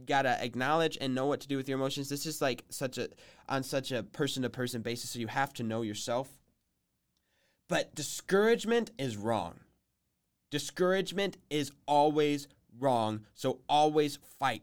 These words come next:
discouragement and never allow yourself to get discouraged. And one of the best skills that you can learn how to cultivate is working when you really don't want to because you know it's the right thing to do.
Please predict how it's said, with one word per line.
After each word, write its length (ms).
discouragement 760
and 160
never 280
allow 200
yourself 420
to 60
get 160
discouraged. 600
And 240
one 200
of 160
the 160
best 340
skills 420
that 200
you 80
can 260
learn 540
how 160
to 80
cultivate 720
is 360
working 840
when 220
you 140
really 220
don't 260
want 260
to 200
because 360
you 80
know 260
it's 140
the 120
right 220
thing 200
to 100
do. 260